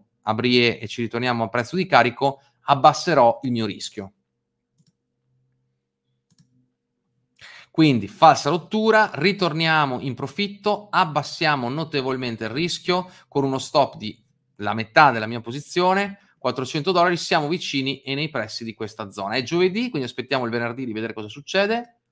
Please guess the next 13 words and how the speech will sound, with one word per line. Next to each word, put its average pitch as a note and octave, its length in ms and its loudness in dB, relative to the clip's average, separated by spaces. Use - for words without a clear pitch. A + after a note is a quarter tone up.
Venerdì F#3+ 420 2
fa D#3+ 120 0
un C#3+ 100 2
indecision, G#3 800 0
vediamo D#3 380 0
il D3+ 60 0
weekly, D#3 540 -2
bellissimo. D#3+ 920 -4
Weekly E3 260 -2
conferma, G3+ 560 -2
vedete, D#3 540 -2
essere B2+ 300 -10
sempre, D#3 760 -6